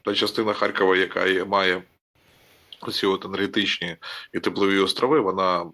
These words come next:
взагалі звикла вже, е, коли кабами тебе атакують. От. Е, Кличко явно був, е, не готовий до того, і ви знаєте, що я критику,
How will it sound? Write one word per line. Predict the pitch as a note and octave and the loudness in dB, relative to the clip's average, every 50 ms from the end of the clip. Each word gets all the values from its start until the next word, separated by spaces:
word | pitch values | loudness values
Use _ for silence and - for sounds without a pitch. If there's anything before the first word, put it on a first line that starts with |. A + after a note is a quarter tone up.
| _ F#2 F#2 F#2 F2+ F2+ F2+ F2+ F2+ F#2 | _ -8 -6 -4 -2 -2 0 -2 -2 -2
взагалі | F2+ G2 G2 G2 G#2+ A2 G#2+ | -2 0 0 0 0 0 -2
звикла | F#2+ F#2 G2+ F#2+ - F#2 F2 | -2 -2 -4 -4 -2 -2 -2
вже, | F2 E2 F2+ F#2 F2 D#2+ - - - - - - - _ - | 0 0 0 0 0 0 -2 -8 -18 -20 -20 -20 -18 _ -4
е, | F2 F2 F2 E2 E2+ F2 E2 - _ | -2 0 0 0 -2 -4 -8 -12 _
коли | - - G2 F#2+ F#2+ F#2 | -4 -4 0 2 0 0
кабами | F2+ - G#2+ G2+ F#2+ F2+ E2+ E2+ E2 | 0 0 -2 0 0 -2 -4 -4 -10
тебе | D#2 - E2 D#2 D#2+ D#2 D#2+ | -12 -12 -10 -8 -8 -8 -8
атакують. | D#2+ - E2 - _ - - - - _ _ _ _ _ _ - - - - - - _ _ | -10 -12 -18 -16 _ -14 -12 -12 -14 _ _ _ _ _ _ -20 -18 -16 -16 -18 -18 _ _
От. | - F2+ F#2+ G2 G2 F#2+ F2 E2+ - - _ _ _ - G#2+ | -4 0 2 2 2 2 0 -2 -6 -14 _ _ _ -10 -6
Е, | G#2+ G#2+ G#2 G#2 G2+ G2+ G2+ G2+ G2 F#2+ F#2 - _ - | -4 -2 0 0 0 0 2 2 0 0 -2 -6 _ -12
Кличко | - - B2 C3+ - - - E3 | -4 -2 0 0 0 2 2 2
явно | C#3+ B2 B2 B2 A#2 A2 | 4 4 2 2 2 0
був, | G#2 G2+ G#2 G#2+ G#2 F#2+ - - - - | -2 0 0 0 0 0 -4 -12 -10 -6
е, | F#2 F#2 F#2 F2+ F2+ F#2 F#2 | -2 0 0 0 0 -2 -4
не | G#2 | -2
готовий | - A#2+ A#2+ D3+ D#3 C#3+ A#2 F#2+ | -4 -2 0 2 2 2 2 0
до | F2+ F#2 | -2 -8
того, | - - F#2 F2+ F2+ F2+ E2+ | -4 -4 -4 -2 -2 -2 -2
і | F2+ - F#2+ F#2+ F#2 F#2 F#2 | -4 -4 -8 -6 -6 -4 -4
ви | F#2 F#2+ | -4 -4
знаєте, | F#2 G#2 G#2 F#2+ F2 E2+ | -4 -2 -2 -2 -4 -4
що | - - - E2+ | -8 -4 -4 -4
я | E2 | -6
критику, | - - F#2 E2+ - - _ - E2 E2 E2+ E2+ E2+ E2+ E2+ | -4 -6 -8 -8 -8 -16 _ -8 -4 -4 -2 -2 -2 -2 -2